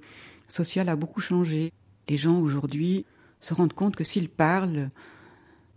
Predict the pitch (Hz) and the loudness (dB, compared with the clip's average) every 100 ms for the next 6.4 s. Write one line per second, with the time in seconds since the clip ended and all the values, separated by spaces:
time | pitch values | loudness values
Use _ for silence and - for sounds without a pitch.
0 | _ 180 165 160 180 - 180 170 170 156 | _ 2 4 4 0 0 0 2 4 4
1 | 143 143 143 - _ _ _ _ _ _ | 4 2 0 -6 _ _ _ _ _ _
2 | - 156 170 185 170 165 156 - 170 - | -6 -2 0 2 2 2 0 -2 -4 0
3 | 160 175 220 - 185 - 165 160 180 185 | 2 2 0 -2 -4 -2 2 2 2 0
4 | 160 - 151 202 - _ _ _ _ - | -2 0 2 2 -2 _ _ _ _ -4
5 | 170 165 196 208 214 - _ _ 208 196 | -2 -2 -2 0 0 0 _ _ 2 4
6 | 175 147 180 220 | 4 4 0 -2